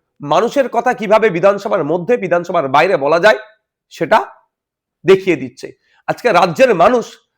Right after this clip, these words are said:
বিধায়কদের মাইনে, ফোন খরচ থেকে শুরু করে কি করা, অ্যাক্টিভিটি কি হওয়া দরকার, সেটাও জানতে পারছে ভাঙড়ের একমাত্র বিধায়ক,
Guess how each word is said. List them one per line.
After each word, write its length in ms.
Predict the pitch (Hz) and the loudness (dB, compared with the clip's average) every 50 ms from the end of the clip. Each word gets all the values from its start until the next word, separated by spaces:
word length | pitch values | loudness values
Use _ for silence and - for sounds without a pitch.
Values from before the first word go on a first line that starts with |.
| _ _ | _ _
বিধায়কদের 540 | 135 147 190 175 214 226 220 208 226 185 156 | -8 -8 -2 2 2 2 2 2 -2 -2 0
মাইনে, 500 | 147 156 180 214 220 226 233 240 - 220 | 0 2 2 2 2 0 -2 -4 -4 -6
ফোন 320 | - _ - 170 196 220 | -12 _ -2 -2 -2 0
খরচ 300 | 202 220 233 226 - - | -2 -4 -4 -4 -4 -6
থেকে 160 | - - 220 | -10 -10 -10
শুরু 240 | 214 - 220 202 220 | -10 -10 -12 -12 -6
করে 260 | 220 226 226 226 233 226 - _ _ _ _ _ _ _ _ _ | -4 -4 -2 -2 -6 -8 -12 _ _ _ _ _ _ _ _ _
কি 120 | - 277 | -4 -4
করা, 240 | - - 240 226 226 | 0 2 4 6 6
অ্যাক্টিভিটি 580 | 208 175 - 185 185 - - 240 202 226 190 196 | 6 4 2 0 -2 -2 -6 -6 -6 -4 -6 -8
কি 140 | 151 190 | -6 -2
হওয়া 240 | 214 180 151 165 196 | -2 0 2 2 4
দরকার, 380 | 202 233 247 240 226 214 196 175 180 - _ _ _ _ _ _ _ _ | 4 4 2 2 2 0 -2 -2 -4 -10 _ _ _ _ _ _ _ _
সেটাও 320 | - - 233 185 254 254 | -6 -6 -2 0 0 0
জানতে 300 | 196 190 202 202 196 226 | 2 0 -2 0 -2 -2
পারছে 280 | 208 214 208 214 - 226 | 0 0 -2 -2 -4 -6
ভাঙড়ের 360 | 160 156 165 175 190 190 190 | -2 0 0 0 2 2 2
একমাত্র 460 | 175 165 - 180 185 180 - 190 180 | 0 0 0 -4 -6 -6 -4 -6 -6
বিধায়ক, 380 | 147 151 143 160 170 208 262 | -6 -4 0 2 2 2 2